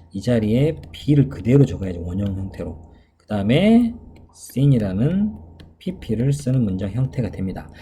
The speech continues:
깊은 바닷속에서 어쩌면 목격되어질 수도 있다.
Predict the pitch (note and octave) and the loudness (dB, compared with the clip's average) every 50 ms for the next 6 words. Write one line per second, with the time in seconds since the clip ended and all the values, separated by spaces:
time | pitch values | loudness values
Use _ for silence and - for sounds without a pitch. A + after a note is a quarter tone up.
0 | - - - - _ - - C#3 - - G#3+ G3+ - - A2+ B2+ D3 D#3 - - | -20 -20 -20 -20 _ -4 -4 -4 -2 0 0 0 0 -2 2 2 2 2 2 -2
1 | C#3 A#2+ A#2 - - G2 G2+ - - - C3+ C#3 F3 G3 - A#2+ - - - - | -2 -2 -2 -4 -4 -6 -6 -4 0 2 2 4 4 4 2 0 -2 -4 -12 -18
2 | - - _ - - - _ - G#2 A2 A2 - - E3+ F#3 F3+ - - A#2 A2 | -18 -18 _ -20 -20 -20 _ -6 -4 -4 -4 -2 0 0 0 0 -2 -6 -4 -2
3 | A2 G2+ G2+ F2+ - - - - A2+ F#2+ C#2+ - - F#2+ G#2 A2 - - | -2 -2 -4 -8 -10 -6 -2 -2 -2 -2 -4 -6 -4 -2 -2 -4 -6 -12